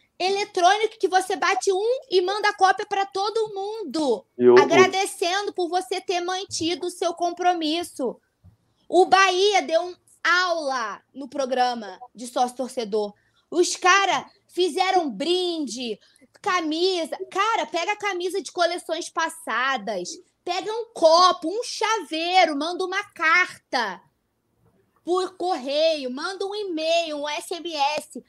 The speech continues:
Speaker 1: mas diz que aquela pessoa é importante.
Speaker 2: Perfeito,
Speaker 1: Mostra pra
Speaker 2: Paulo.
Speaker 1: aquela pessoa que ela é vista.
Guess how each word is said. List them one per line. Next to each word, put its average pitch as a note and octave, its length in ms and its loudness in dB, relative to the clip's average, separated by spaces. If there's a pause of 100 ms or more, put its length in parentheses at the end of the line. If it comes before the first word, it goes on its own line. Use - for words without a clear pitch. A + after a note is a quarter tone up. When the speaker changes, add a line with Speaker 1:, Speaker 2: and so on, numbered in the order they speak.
(120)
Speaker 1:
mas D#4+ 460 0
diz G4 560 4
que - 80 -4
aquela D#4+ 300 2
pessoa D#4 560 2
é D4+ 40 2
importante. C#4+ 1200 -4 (360)
Speaker 2:
Perfeito, - 220 -2
Speaker 1:
Mostra F#4+ 500 6
pra F#4 80 4
Speaker 2:
Paulo. F4+ 60 4
Speaker 1:
aquela F4 260 0
pessoa E4+ 680 2
que - 120 -10
ela E4 240 -4
é F#4 60 -8
vista. E4+ 440 -8